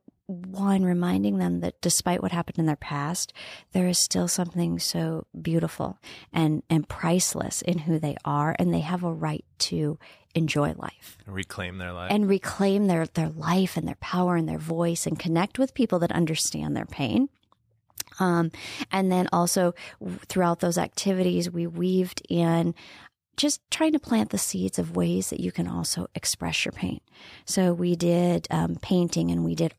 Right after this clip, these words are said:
Speaker 1: art. We did, um, like, laser tag. We did go-karts. We did, you know, things that you could go, "When I am sad,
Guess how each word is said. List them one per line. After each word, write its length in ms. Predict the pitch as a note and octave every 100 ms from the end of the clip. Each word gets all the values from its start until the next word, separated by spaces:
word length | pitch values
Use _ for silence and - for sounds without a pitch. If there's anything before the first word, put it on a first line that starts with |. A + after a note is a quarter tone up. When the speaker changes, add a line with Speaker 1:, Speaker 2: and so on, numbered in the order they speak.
| -
Speaker 1:
art. 420 | E3 D#3 - - - - - -
We 540 | E3 E3+ E3+ E3 E3+ D#3+
did, 540 | - E3 E3 E3+ E3 -
um, 680 | D#3+ D#3+ - E2 - - -
like, 240 | - E3+ -
laser 380 | F3 F3 F3 E3+
tag. 420 | E3+ D#3+ D#3+ D#3+
We 120 | E3+
did 240 | E3+ E3 - -
go-karts. 500 | G3 - D#3+ D#3 F#3
We 80 |
did, 120 | F#3 - -
you 100 | B3+
know, 60 | A3 -
things 480 | - D4+ D#4 E4+ D4+
that 440 | A#3 G#3+ G3+ F#3+ -
you 280 | F#3+ F#3 G3+
could 180 | G3+ F#3+
go, 300 | F#3+ F3 - _ _
"When 320 | - F3+ F#3 G3
I 140 | F#3+
am 280 | F#3+ F3 E3
sad, 560 | - D#3 D#3+ D3 D3+